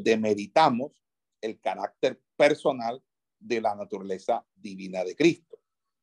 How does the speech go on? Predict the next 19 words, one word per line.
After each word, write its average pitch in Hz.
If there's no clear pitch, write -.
Y 139
viceversa, 190
si -
decimos 123
que 139
la 123
voluntad 107
era 107
de 131
carácter 117
divina, 127
entonces 113
demeritamos 113
la 98
humanidad 92
de 85
Cristo. -
Entonces, 180
eh, 107